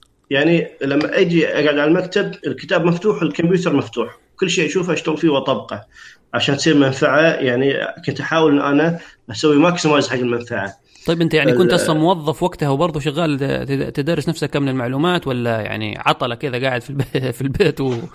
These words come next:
Speaker 2: وتدرس؟
Speaker 1: لما اشتغلت، لما اشتغلت في، في، في، في جهة عملي،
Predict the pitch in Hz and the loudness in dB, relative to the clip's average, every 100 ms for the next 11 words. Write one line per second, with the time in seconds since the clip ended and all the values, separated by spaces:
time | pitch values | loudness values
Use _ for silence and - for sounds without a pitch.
0 | - - - 131 143 127 117 151 156 151 | -18 -20 -8 -2 0 0 2 4 6 6
1 | - 151 190 202 - - 135 139 143 139 | 2 4 4 2 -4 -4 0 2 2 2
2 | 160 170 151 135 123 120 127 117 120 117 | 2 2 2 0 0 0 -2 -4 -4 -2
3 | 120 117 123 110 147 131 123 147 | -2 0 -2 0 2 2 2 0